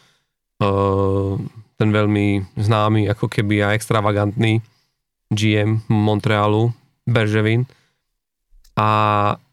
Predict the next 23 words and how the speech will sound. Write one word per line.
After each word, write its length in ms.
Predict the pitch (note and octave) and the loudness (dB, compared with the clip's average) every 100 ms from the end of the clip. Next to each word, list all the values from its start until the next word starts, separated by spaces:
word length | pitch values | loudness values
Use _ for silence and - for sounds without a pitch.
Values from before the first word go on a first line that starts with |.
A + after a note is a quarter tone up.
| _ | _
a, 120 | - F#3 F3+ - | -8 -6 -4 -4
a 40 | G3+ | -4
čo, 220 | - C#3 | -2 -2
čo, 240 | B2 D3+ C3 | 0 0 0
čo 180 | - C#3 | 0 0
je, 60 | |
čo 120 | B2 C#3 | 0 0
je 60 | |
napríklad 300 | C3+ C3 C3+ | 0 0 -2
pre, 160 | - B2+ | -4 -6
pre, 220 | - B2 A2+ - | -2 0 -2 -6
um, 520 | F3 - D#3+ C3+ C3 | -12 -2 2 2 0
pre 260 | A#2+ A#2+ B2+ | -2 0 2
mňa 160 | C3+ | 2
na, 100 | B2 A#2+ A#2 | 2 2 0
na, 220 | A#2 A#2 | 0 0
na, 200 | A#2+ A2+ | 2 0
na 120 | A#2 B2 | 0 0
ňom 100 | B2 | 0
strašne 300 | A#2+ A#2 B2+ | -2 -2 -2
zaujímavé, 760 | G#2+ A2 A2+ A2+ A2+ A2+ A#2 A#2+ _ _ _ _ _ | 0 0 0 2 2 2 0 -2 _ _ _ _ _
že, 680 | A2 G#2+ A2 A2 G#2+ G#2+ G#2+ A2 _ _ _ _ _ | -6 -2 0 0 0 0 -2 -4 _ _ _ _ _
eh, 560 | A2 G#2+ G#2+ G#2+ G#2+ | -2 0 2 2 0